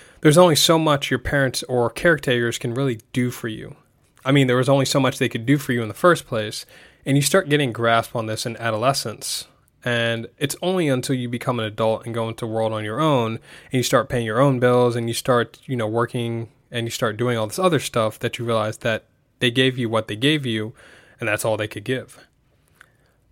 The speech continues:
And no one's perfect, so there's naturally gonna be some things your parents just didn't do for you. Maybe your parents didn't teach you how to swim.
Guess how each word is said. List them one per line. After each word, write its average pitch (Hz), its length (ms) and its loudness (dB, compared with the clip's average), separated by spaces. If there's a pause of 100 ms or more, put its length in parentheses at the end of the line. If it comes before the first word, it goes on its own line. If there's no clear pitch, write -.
And 120 480 -2
no 147 160 2
one's 196 180 2
perfect, 127 480 0
so 117 380 2
there's 123 260 2
naturally 135 380 2
gonna 120 120 0
be 117 120 -4
some 117 180 -8
things 117 240 -6
your 113 80 -4
parents 127 340 -4
just - 300 -4
didn't 110 260 -4
do 143 200 0
for - 160 -10
you. 104 260 -12 (540)
Maybe 139 180 2
your 139 140 4
parents 135 320 -2
didn't 123 160 -4
teach 131 200 -2
you 127 60 0
how 117 60 0
to 113 80 -8
swim. 110 480 -8